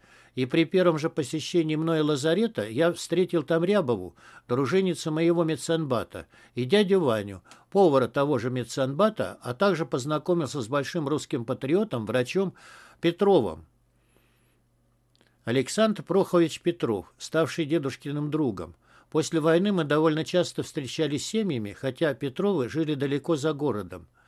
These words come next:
Примечание Ольги Яковенко. Лазарет был очень переполнен, и через пару дней к нам обратно возвращали более половины посланных нами больных, из которых многие по прибытии умирали.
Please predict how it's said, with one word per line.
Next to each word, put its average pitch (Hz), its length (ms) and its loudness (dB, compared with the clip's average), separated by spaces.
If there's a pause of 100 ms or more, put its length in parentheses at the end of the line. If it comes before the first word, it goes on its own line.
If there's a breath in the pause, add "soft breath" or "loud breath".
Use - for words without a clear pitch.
(340 soft breath)
Примечание 156 760 0
Ольги 147 400 0
Яковенко. 131 720 -4 (1800 soft breath)
Лазарет 180 480 4
был 190 160 4
очень 202 300 2
переполнен, 185 720 2
и 117 160 -8
через 147 320 0
пару 170 320 2
дней 202 240 -2
к - 80 -16
нам 147 220 0
обратно 165 420 2
возвращали 143 600 0
более 151 320 2
половины 160 500 0
посланных 147 540 -4
нами 139 240 -2
больных, 147 480 0 (260 loud breath)
из - 140 -12
которых 156 420 0
многие 175 320 -2
по 123 160 -4
прибытии 131 460 -2
умирали. 127 640 -2